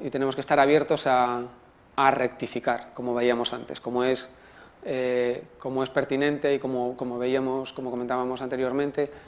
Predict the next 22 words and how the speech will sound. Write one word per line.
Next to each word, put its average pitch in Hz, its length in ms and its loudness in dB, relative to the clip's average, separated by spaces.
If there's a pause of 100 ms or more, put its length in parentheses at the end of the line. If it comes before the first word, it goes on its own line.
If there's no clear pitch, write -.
(220)
si - 220 2
vemos 151 260 8
que 143 120 6
algo 135 180 6
no 127 120 2
va 135 180 8
en 131 60 0
una 127 100 0
determinada 127 480 0
manera 123 420 0
o 120 200 2
no, 127 360 0 (100)
o 127 120 -4
no 120 100 0
encaja, 127 460 0 (260)
hay 139 80 -2
que 127 60 -6
estar 131 180 -2
muy 143 200 2
abierto 131 360 2
a 120 40 0
la, 117 180 -2